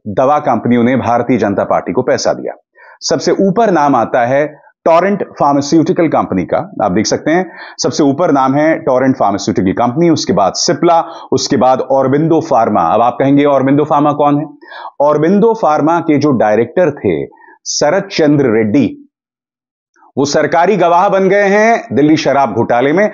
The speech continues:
अब उनकी गवाही का इस्तेमाल किया जाएगा अरविंद केजरीवाल के खिलाफ। जी हां, इन्होंने भी करीब पचास करोड़ रुपए दिए थे भाजपा को।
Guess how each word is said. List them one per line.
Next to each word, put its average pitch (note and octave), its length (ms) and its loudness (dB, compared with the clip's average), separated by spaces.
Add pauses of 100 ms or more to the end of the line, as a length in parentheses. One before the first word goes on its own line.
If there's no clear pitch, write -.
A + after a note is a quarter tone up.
(220)
अब C#3 120 0
उनकी E3 260 2
गवाही D3+ 340 2
का E3 120 0
इस्तेमाल C#3+ 440 2
किया B2 220 2
जाएगा A2 380 0
अरविंद A#2+ 280 0
केजरीवाल C3+ 420 2
के B2 120 -2
खिलाफ। C2+ 300 -4 (720)
जी D3 140 0
हां, E3 180 0 (540)
इन्होंने F#3+ 340 2
भी G3+ 120 2
करीब F3+ 340 0
पचास C#3 320 -2
करोड़ A2 240 0
रुपए G2+ 220 0
दिए E2 260 -2
थे D3+ 200 -2
भाजपा F2 720 -4
को। B2 520 -2